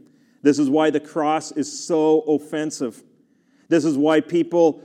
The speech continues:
want nothing to do with the cross, because we are alienated from God, and we would speak of our own righteousness, we would speak of our own goodness, we would speak of our good works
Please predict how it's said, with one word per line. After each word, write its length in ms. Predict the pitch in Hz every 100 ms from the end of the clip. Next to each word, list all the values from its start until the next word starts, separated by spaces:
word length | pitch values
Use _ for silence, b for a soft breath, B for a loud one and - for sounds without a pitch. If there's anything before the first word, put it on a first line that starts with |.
| -
want 320 | 139 151 143
nothing 640 | 151 156 160 190 156 170 160
to 80 | 151
do 260 | 143 160
with 140 | 151 151
the 80 |
cross, 680 | 135 156 151 139 131 - - _ _ _ _ -
because 320 | 156 185 147
we 180 | 127 170
are 220 | 160 156 -
alienated 840 | 151 170 175 170 156 156 156 151
from 320 | 151 156 143 135
God, 400 | 151 151 143 127 b -
and 180 | 135 143
we 140 | 165
would 160 | 160 156
speak 320 | - 170 -
of 140 | 143
our 180 | 151 147
own 260 | 156 165 165
righteousness, 800 | 151 143 143 139 - 139 143 -
we 200 | 156 160
would 180 | 156 -
speak 240 | 165 156
of 100 | 139
our 160 | 143 143
own 340 | 160 175 180 131
goodness, 520 | 151 135 147 156 - b b
we 160 | 147 160
would 160 | 156
speak 260 | 143 170 165
of 120 | 139
our 120 | 151
good 400 | 139 110 165 170
works 460 | 143 165 165 160